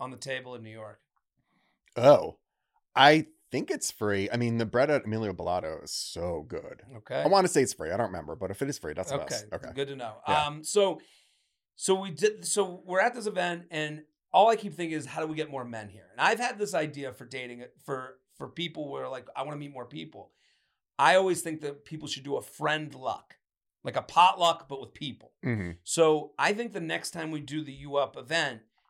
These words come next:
Speaker 1: your admission is you pay, plus you have to bring one friend.
Speaker 2: Okay.
Speaker 1: And it's gotta be the opposite sex. And I, I, I don't know how to
Speaker 2: Oh,
Speaker 1: make this
Speaker 2: interesting.
Speaker 1: I don't know how to make this more inclusive gender-wise,
Speaker 2: Yeah.
Speaker 1: and I, I want to be that.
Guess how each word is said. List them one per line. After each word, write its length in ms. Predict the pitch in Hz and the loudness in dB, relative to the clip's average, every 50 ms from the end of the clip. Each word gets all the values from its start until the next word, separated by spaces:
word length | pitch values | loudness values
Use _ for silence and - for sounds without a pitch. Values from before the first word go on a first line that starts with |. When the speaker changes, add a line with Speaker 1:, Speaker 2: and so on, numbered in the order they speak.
| _ _ _ _ _ _ _ _ - | _ _ _ _ _ _ _ _ -6
Speaker 1:
your 260 | 135 143 160 160 151 | 0 2 4 4 4
admission 560 | 147 135 143 160 180 175 180 - 190 185 175 | 4 2 -2 -2 -2 -2 -2 -2 -4 -4 -4
is 260 | 156 147 - - - _ _ | -4 -6 -6 -8 -10 _ _
you 140 | - 139 139 - - | -20 -20 -20 -16 -2
pay, 280 | - 170 165 165 165 165 | 4 4 4 4 4 0
plus 340 | 156 - - 156 151 - | -2 -4 -6 -6 -4 -4
you 60 | 156 147 | -6 -6
have 120 | 143 143 | -6 -6
to 80 | - 139 | -8 -8
bring 260 | 139 143 143 135 123 | -6 -6 -8 -8 -8
one 220 | 123 123 120 113 101 | -10 -10 -10 -12 -14
friend. 260 | - - 104 85 - _ _ _ _ _ _ _ _ _ _ - | -14 -16 -16 -16 -16 _ _ _ _ _ _ _ _ _ _ -6
Speaker 2:
Okay. 240 | 113 104 90 - - - - _ _ _ _ _ _ _ _ _ _ _ _ _ - | -6 -4 -2 -4 -6 -6 -10 _ _ _ _ _ _ _ _ _ _ _ _ _ -4
Speaker 1:
And 160 | 139 143 143 | -2 -2 -2
it's 140 | 143 143 - | -4 -4 0
gotta 240 | - 156 160 160 151 | 2 4 4 4 2
be 180 | 127 151 156 151 | -2 -4 -6 -6
the 340 | 151 156 147 143 151 - _ - | -6 -10 -10 -12 -14 -8 _ 2
opposite 800 | 135 135 143 151 151 - 156 151 - - 156 156 143 147 - _ _ _ | 4 4 4 4 2 0 -6 -6 -4 -2 -2 -2 -2 -4 -8 _ _ _
sex. 720 | - - - - 127 92 82 - _ - - - - _ _ _ - | -12 -10 -8 -6 -6 -6 -6 -10 _ -20 -20 -20 -20 _ _ _ -6
And 120 | 143 151 | -4 -2
I, 180 | 151 151 156 156 - | -2 -2 -2 -2 -4
I, 240 | 156 175 190 190 185 180 | -4 -4 -4 -4 -2 0
I 60 | 180 | 0
don't 100 | - - - | 2 4 4
know 80 | 208 | 4
how 80 | - 110 | 4 4
to 60 | 104 | 4
Speaker 2:
Oh, 20 | |
Speaker 1:
make 240 | 98 95 92 - - | 2 0 0 0 -2
this 100 | - 135 | 0 2
Speaker 2:
interesting. 640 | 143 156 165 160 - - 123 107 98 - - - - | 2 2 2 0 0 0 -2 -2 -2 -4 -4 2 4
Speaker 1:
I 80 | 170 220 | 6 6
don't 80 | 254 | 6
know 60 | 269 262 | 6 4
how 160 | 262 254 254 | 4 4 4
to 80 | 247 226 | 2 0
make 180 | 226 214 - | 0 -2 -2
this 140 | 220 214 160 | -4 -8 -8
more 200 | 175 196 196 185 | -6 -4 -4 -4
inclusive 680 | 170 160 - 175 180 190 180 147 - 185 185 180 160 139 | -4 -6 -4 -2 -2 -2 -2 -2 -4 -4 -4 -6 -6 -4
gender-wise, 760 | 120 160 165 170 170 170 175 170 165 170 165 165 170 170 139 | -2 0 0 0 -2 -4 -4 0 0 2 2 2 2 2 2
Speaker 2:
Yeah. 140 | 104 95 92 | 2 2 0
Speaker 1:
and 80 | - | 0
I, 200 | 151 151 156 156 156 | -2 -2 -2 -2 -2
I 120 | 147 147 | -2 -2
want 420 | 156 143 135 156 165 170 170 - - | -2 -2 -2 0 0 0 0 -2 -8
to 80 | 165 | -12
be 140 | 160 170 175 | -10 -8 -4
that. 260 | 160 170 170 170 165 | -2 0 0 0 0